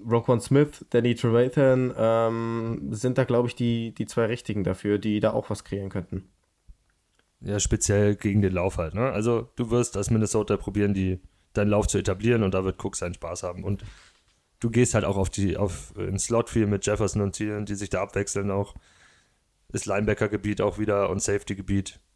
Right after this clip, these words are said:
Speaker 2: bestimmt auch, da ist gut was zu holen auf den Positionen. Und was halt spannend ist, es ist für die Vikings ist es ja ein Do-or-Die-Spiel, ne? Weil wenn sie das verlieren gegen Chicago, sind, sind Playoffs gelaufen. Also keine Chance mehr dann.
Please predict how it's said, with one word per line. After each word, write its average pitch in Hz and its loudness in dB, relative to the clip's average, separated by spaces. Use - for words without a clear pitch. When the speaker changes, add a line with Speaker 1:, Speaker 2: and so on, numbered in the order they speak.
Speaker 2:
bestimmt 98 -2
auch, 95 0
da 90 -2
ist 87 -4
gut 113 -4
was 120 2
zu 117 2
holen 117 2
auf 101 -6
den 107 0
Positionen. 107 0
Und 104 6
was 101 2
halt 113 0
spannend 147 2
ist, 190 0
es - -2
ist - -2
für 127 0
die 113 0
Vikings 131 0
ist 135 -2
es 117 -6
ja 117 4
ein 113 0
Do-or-Die-Spiel, 104 0
ne? 101 -2
Weil 104 0
wenn 107 2
sie 110 0
das 117 2
verlieren 135 2
gegen 131 -2
Chicago, 113 0
sind, 104 -4
sind - -6
Playoffs 104 0
gelaufen. 90 -2
Also 95 -4
keine 104 -2
Chance 90 -4
mehr 90 -8
dann. 90 -8